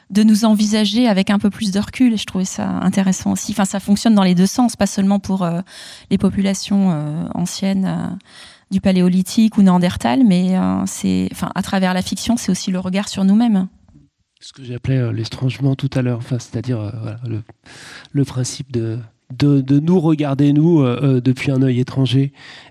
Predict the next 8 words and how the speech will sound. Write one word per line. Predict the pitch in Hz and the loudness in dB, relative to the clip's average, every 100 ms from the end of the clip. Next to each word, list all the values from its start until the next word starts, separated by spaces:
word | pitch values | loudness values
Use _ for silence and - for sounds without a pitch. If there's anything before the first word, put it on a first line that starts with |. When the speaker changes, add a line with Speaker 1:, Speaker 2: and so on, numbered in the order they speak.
| 165 | -2
Speaker 2:
Euh, | 139 131 127 123 - - | 2 4 4 2 -2 -6
et, | 147 143 | 0 4
euh, | 135 127 127 131 - _ _ _ _ _ _ - _ | 4 2 2 0 -4 _ _ _ _ _ _ -20 _
il | 147 | 0
y | 147 | 2
a | |
un | 202 | 2
personnage, | 185 - 156 135 143 196 - | -2 -2 0 0 0 -4 -8